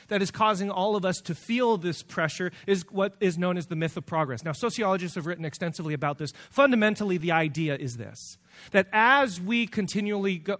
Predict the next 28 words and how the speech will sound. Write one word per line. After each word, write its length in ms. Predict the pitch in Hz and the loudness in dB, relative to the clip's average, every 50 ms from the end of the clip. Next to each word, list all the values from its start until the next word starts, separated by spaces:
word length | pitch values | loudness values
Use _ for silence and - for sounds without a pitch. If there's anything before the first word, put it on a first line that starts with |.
| _ - 165 | _ -8 -6
oh, 100 | 156 147 | -4 -2
you 80 | 156 | -2
don't 140 | 165 170 165 | -2 -2 -2
like 160 | 165 160 151 | -2 -4 -4
that 140 | 175 175 151 | -4 -8 -8
picture? 240 | 165 180 156 - 151 | -8 -10 -10 -6 -8
Okay, 180 | 139 - 147 | -4 -4 -4
try 180 | 127 - 147 127 | -6 -4 -6 -6
this 160 | 113 113 - | -6 -8 -10
one. 140 | - 110 - - - - - - - - - | -12 -16 -18 -20 -20 -20 -18 -16 -14 -6 4
As 420 | 214 226 262 277 302 311 220 - | 6 8 10 12 10 10 8 4
we 240 | 214 226 247 247 233 | 0 2 2 2 2
continually, 920 | 202 - 233 208 190 - 226 233 233 240 240 240 226 226 220 220 220 202 196 - - - - - - _ _ _ _ _ _ - - - - - - | 2 0 -2 0 0 2 2 2 2 2 0 0 2 2 2 2 2 0 -4 -10 -18 -20 -20 -20 -20 _ _ _ _ _ _ -20 -20 -20 -16 -4 4
as 320 | 214 226 262 294 302 233 | 8 8 10 10 8 6
we 160 | 247 277 285 - | 4 0 0 0
continually 580 | - 254 233 - - 240 233 240 233 220 214 | 0 -2 -2 -2 -2 -2 -2 -2 0 0 0
move 280 | 202 202 214 226 214 - | 0 2 2 0 0 -2
forward 580 | - - 240 233 233 214 165 131 117 117 143 - | -4 -4 -2 0 0 0 0 -2 -4 -8 -8 -2
with 280 | 160 190 220 - - - | 2 4 4 4 2 -4
technology 800 | - 220 202 - 196 190 196 202 220 220 214 170 160 180 160 | -4 -4 -2 -2 0 0 0 2 2 0 0 -2 -2 -4 -2
and 100 | 160 156 | -2 -2
advancements, 880 | 156 147 131 156 175 180 185 180 - - - 139 120 107 - - - - _ _ _ - - - - - | -4 -4 -4 -2 -2 0 -2 -2 -4 -10 -10 -10 -10 -10 -12 -14 -18 -18 _ _ _ -20 -20 -20 -10 -2
we 240 | 170 202 240 247 | 2 2 4 4
are 220 | 220 208 202 208 196 | 4 2 2 4 2
lulled 500 | 185 196 214 240 254 277 294 302 233 254 | 2 2 4 4 6 6 4 4 2 0
into 340 | 233 240 240 226 - 240 220 | 0 0 0 0 0 -4 -4
thinking 480 | - - - 247 240 - - 180 151 147 | -4 -4 -4 -4 -4 -2 -4 -4 0 2
that 140 | 160 165 | 0 0